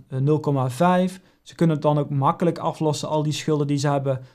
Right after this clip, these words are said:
als ze de free cashflow van iets meer dan anderhalf jaar zouden gebruiken. Dus dat ziet er allemaal best wel positief uit. En dan zeker ook in de huidige markt, waarin rentes omhoog gaan, waar schuldenposities dus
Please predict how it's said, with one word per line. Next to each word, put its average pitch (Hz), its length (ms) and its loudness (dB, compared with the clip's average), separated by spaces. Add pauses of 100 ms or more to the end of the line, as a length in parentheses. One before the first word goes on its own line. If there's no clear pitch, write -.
(120)
als - 180 -10
ze 147 80 -4
de 143 100 0
free 156 280 -2
cashflow 151 380 -2
van 135 260 -6
iets 190 180 -6
meer 160 140 0
dan 147 140 0
anderhalf 143 480 0
jaar 160 300 2
zouden 156 280 4
gebruiken. 143 440 0
Dus 139 100 -4
dat 139 160 -2
ziet 147 140 -4
er - 60 -8
allemaal 139 320 -2 (260)
best 156 160 -6
wel - 80 2
positief 165 500 2
uit. 160 240 2
En 156 80 0
dan 151 100 2
zeker 170 420 0
ook 165 260 2 (380)
in 165 120 -2
de 151 60 2
huidige 170 420 4
markt, 156 420 0
waarin 151 360 2 (240)
rentes 156 420 2
omhoog 151 360 4
gaan, 151 260 4
waar 139 160 0
schuldenposities 165 880 -2
dus 151 220 -4